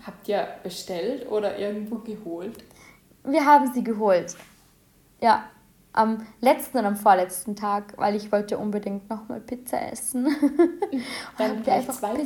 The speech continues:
Speaker 2: Pizza am Strand gegessen.
Speaker 1: <laughs>
Speaker 2: Ja, wir, also an einem Tag hatten wir alle so Hunger am Mittag, weil wir haben nur Abend gegessen.
Speaker 1: Mhm.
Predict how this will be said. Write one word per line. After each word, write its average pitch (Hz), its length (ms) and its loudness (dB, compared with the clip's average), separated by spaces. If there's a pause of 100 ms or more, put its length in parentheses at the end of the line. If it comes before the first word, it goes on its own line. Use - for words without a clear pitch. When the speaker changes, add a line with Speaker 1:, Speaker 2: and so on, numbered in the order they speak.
Speaker 2:
Pizza - 140 -2
am 226 120 -4
Strand 226 440 -10
gegessen. 196 680 -6 (240)
Speaker 1:
<laughs> - 40 -16
Speaker 2:
Ja, 233 240 10
wir, 247 220 6
also 226 260 0 (180)
an 226 200 -4
einem 269 300 4
Tag 269 460 8 (100)
hatten 220 380 -4
wir - 140 2
alle 202 200 4
so 254 280 6
Hunger 302 280 8
am 196 100 4
Mittag, 208 300 4
weil 202 120 4
wir 202 140 4
haben 196 220 6
nur 208 320 2
Abend 247 320 4
gegessen. 247 500 0 (280)
Speaker 1:
Mhm. 226 260 2